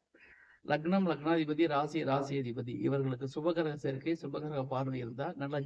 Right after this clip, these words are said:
ஜாலி டைப்பா இருப்பாங்க. பாவகிரக சேர்க்கை பாவகிரக தொடர்பு இருந்து ல-, அவைகள் பாதிக்கப்பட்டிருந்தால் நிச்சயமா மூடி டைப்பா தான் இருக்க முடியும் அப்படிங்கிறது முழுக்க முழுக்க பொதுவான தகவல். இதை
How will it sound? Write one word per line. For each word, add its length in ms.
ஜாலி 260
டைப்பா 300
இருப்பாங்க. 280
பாவகிரக 520
சேர்க்கை 280
பாவகிரக 460
தொடர்பு 320
இருந்து 240
ல-, 220
அவைகள் 340
பாதிக்கப்பட்டிருந்தால் 840
நிச்சயமா 440
மூடி 260
டைப்பா 320
தான் 120
இருக்க 300
முடியும் 360
அப்படிங்கிறது 540
முழுக்க 360
முழுக்க 220
பொதுவான 460
தகவல். 400
இதை 120